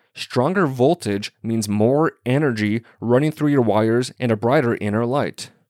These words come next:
When the amount of voltage flowing through our system drops,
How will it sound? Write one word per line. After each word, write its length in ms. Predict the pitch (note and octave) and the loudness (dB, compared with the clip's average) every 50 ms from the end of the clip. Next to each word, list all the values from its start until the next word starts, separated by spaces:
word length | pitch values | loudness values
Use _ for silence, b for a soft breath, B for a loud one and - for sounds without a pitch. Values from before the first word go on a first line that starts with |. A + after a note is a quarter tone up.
| _ b b b b b b b b b b b b b | _ b b b b b b b b b b b b b
When 180 | C3+ C3+ C#3 | 0 2 2
the 100 | C3+ C3 | 4 2
amount 260 | A#2+ A#2 C3+ F#3 A#3 | 2 2 2 0 0
of 100 | A#3 F3 | -2 -2
voltage 440 | C3 A2 C3+ D3+ D#3+ - E3 C#3+ - | -2 0 -2 -2 0 -2 -4 -4 -4
flowing 320 | - - B2+ C3+ C#3 C#3 C3 | -4 -2 -2 0 0 -2 -4
through 160 | - C#3+ C#3 | -2 0 0
our 120 | B2+ A#2 | 0 0
system 420 | G#2+ - C3+ - - B2+ A2+ G#2+ G2+ | 0 -2 -6 -4 -2 -4 -4 -4 -2
drops, 560 | - A2 A2+ A2 G2 G2 - - - - | 0 2 2 4 2 0 -2 -8 -12 -12